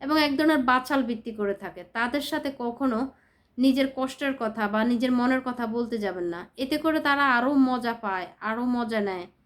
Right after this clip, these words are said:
এবং এটা নিয়ে হাসি ঠাট্টা করে আপনার পিছনে। যারা আপনাকে হিংসা করে, তারা কিন্তু আপনার সুখে কখনো আন-, আনন্দিত হয় না, আর আপনার কষ্টেও কিন্তু তারা কখনো কষ্ট পাবে না।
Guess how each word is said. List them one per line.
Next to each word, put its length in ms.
এবং 260
এটা 120
নিয়ে 180
হাসি 320
ঠাট্টা 280
করে 220
আপনার 340
পিছনে। 420
যারা 340
আপনাকে 320
হিংসা 420
করে, 280
তারা 220
কিন্তু 260
আপনার 360
সুখে 400
কখনো 280
আন-, 400
আনন্দিত 480
হয় 300
না, 300
আর 180
আপনার 340
কষ্টেও 420
কিন্তু 260
তারা 220
কখনো 360
কষ্ট 320
পাবে 340
না। 140